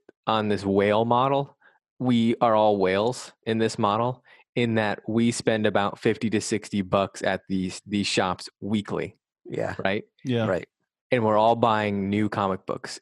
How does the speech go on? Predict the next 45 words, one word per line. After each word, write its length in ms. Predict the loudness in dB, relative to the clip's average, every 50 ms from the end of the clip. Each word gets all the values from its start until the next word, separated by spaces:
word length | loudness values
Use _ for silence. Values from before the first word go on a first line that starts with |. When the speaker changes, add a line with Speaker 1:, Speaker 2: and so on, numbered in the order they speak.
| _ -2
Speaker 1:
If 200 | -2 -2 -2 0
there 240 | 2 2 2 2 2
are 180 | 2 2 2 0
not 340 | 0 0 0 0 -2 -2 -2
new 220 | -2 -2 -2 0
comic 480 | 0 0 0 0 0 0 -2 -4 -2 -2
books 300 | -2 -2 -2 -4 -8 -8
in 160 | -6 -4 -4
a 60 | -4
store, 580 | -4 -4 -2 0 2 2 4 2 2 0 -2 _ _ -10
I 180 | -6 -4 -4 -4
can't 360 | -4 -2 -2 -2 -2 -4 -6 -12 _ -2
go 220 | 0 0 2 0
in 140 | 0 0 -2
there 180 | -2 -4 -4
and 120 | -4 -4 -2
buy 300 | -2 -2 -2 -4 -6 -12 -10 _ -4
anything. 500 | -2 -2 -4 -4 -6 -10 -12 -12 -14 -18 _ _ _ _ _ _ _ _ _ _ _ _ _ _ -6
And 160 | -6 -6 -4 -4
each 220 | -4 -2 -2 -2 -2
shop 480 | -2 -2 0 0 0 0 0 -2 -2 -2
that 140 | -2 -2
we 240 | -2 0 0 2 2
know 260 | 2 2 2 2 2
that 140 | 0 0 0
exists 500 | 0 -2 -2 -2 0 0 0 0 -2 -6
in 160 | -6 -4 -2
our 340 | 0 0 0 0 0 -2 -4
city 520 | -6 -4 0 0 0 2 0 -2 -4 -8 _ _ _ _ _ _ _ -8
has 280 | -4 -2 0 0 0
about 300 | 0 0 0 0 -2 -4
fifty 380 | -2 0 0 0 0 0 -2 -2
whales 680 | 0 2 2 2 2 0 -2 -4 -6 -8 -10 -14 -18 -20 _ _ -4
that 220 | -2 -2 -2 -4 -4
keep 280 | -4 -4 -4 -2 -2
them 180 | -2 -2 -2 -4
afloat. 380 | -6 -4 -4 -4 -4 -4 -4 _ _ _ _ _ _ _ _ _ _ _ _ _ _ _
Speaker 3:
Right. 260 | -4 -2 -2 -2 -4 -8 -10 _ -2
Speaker 1:
Right? 200 | 0 0 0 -2
If 120 | -4 -8 -8
we 60 | -8
keep 180 | -8 -8 -6 -4
the 60 | -4
analogy 300 | -4 -4 -4 -6 -8 -8
going. 260 | -6 -6 -6 -6